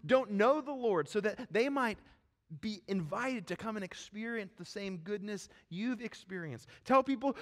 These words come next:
who do know the Lord so they can be glad and rejoice with you. Uh, tell your community group tonight.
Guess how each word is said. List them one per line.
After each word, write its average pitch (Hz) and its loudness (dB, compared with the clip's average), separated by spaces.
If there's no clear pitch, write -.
who 285 6
do 277 -2
know 320 2
the 214 -2
Lord 139 0
so 196 -8
they 220 0
can 233 -6
be 220 -4
glad 233 6
and 247 -2
rejoice 240 -6
with 254 -4
you. 240 -6
Uh, - -6
tell 285 2
your 294 0
community 269 -2
group 202 -8
tonight. 226 -8